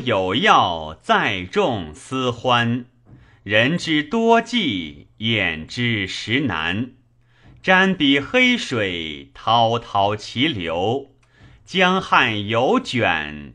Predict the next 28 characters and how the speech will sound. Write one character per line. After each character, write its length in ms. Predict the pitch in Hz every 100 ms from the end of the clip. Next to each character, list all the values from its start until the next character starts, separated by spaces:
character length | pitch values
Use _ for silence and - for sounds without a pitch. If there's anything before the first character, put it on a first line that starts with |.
| _
允 520 | 113 123 117 104 98
来 320 | 90 90 101 120
绝 340 | - 85 90
休。 640 | 101 - 135 139 147 151 _ _ _ _ _ -
二 360 | 127 117 101
邦 320 | 98 147 151
若 320 | 180 254 196 117
匹， 680 | - 113 95 87 78 69 - _
直 520 | - 117 120 151 214 214
汝 340 | 131 95 76
之 320 | - 139 156
游。 600 | 110 82 78 98 131 - _ - - _ _ -
免 320 | 123 143 165
彼 280 | 180 123 127
行 420 | 120 127 143 226
人， 680 | 160 95 92 98 117 156 - _
险 640 | - 120 110 92 82 82
客 420 | - 226 185 87
浮 380 | - - 110 185
流。 600 | 110 76 78 92 135 - _ _ _ _ _ -
上 500 | - 151 123 95 85
哉 380 | 110 107 107
君 420 | 107 - 233 233 220
子， 720 | 120 98 87 80 78 78 -
无 400 | 110 107 123 175
益 360 | 214 220 107 78
他 440 | - - 117 120
求。 680 | 123 - 82 76 87 117